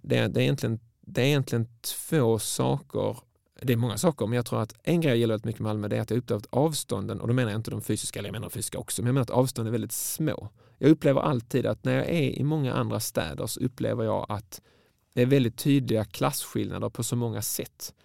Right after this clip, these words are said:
Om man är i London så är det så extremt uppenbart att antingen är du i Mayfair, där det är, det är väldigt fint här liksom, och folk har stora kontor, där är vakter framför dörrarna, eller så är du i Shoreditch där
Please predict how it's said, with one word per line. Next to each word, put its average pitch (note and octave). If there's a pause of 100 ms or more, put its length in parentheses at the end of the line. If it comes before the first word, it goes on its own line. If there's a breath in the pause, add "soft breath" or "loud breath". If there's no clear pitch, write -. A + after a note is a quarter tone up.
(140)
Om C#3+
man D3
är C3+
i C3+
London G#2
så -
är G#2
det G2+
så - (160)
extremt -
uppenbart G2+
att -
antingen D#3+
är B2
du G2
i G#2
Mayfair, A2+ (160)
där A2+
det G#2
är, -
det A2+
är A#2
väldigt A2
fint C3
här -
liksom, -
och G#2
folk -
har G#2
stora G#2+
kontor, G#2+
där G#2
är G#2+
vakter A2
framför G2
dörrarna, G2 (340 soft breath)
eller C#3
så B2
är A2+
du G#2+
i G#2
Shoreditch G2+
där G2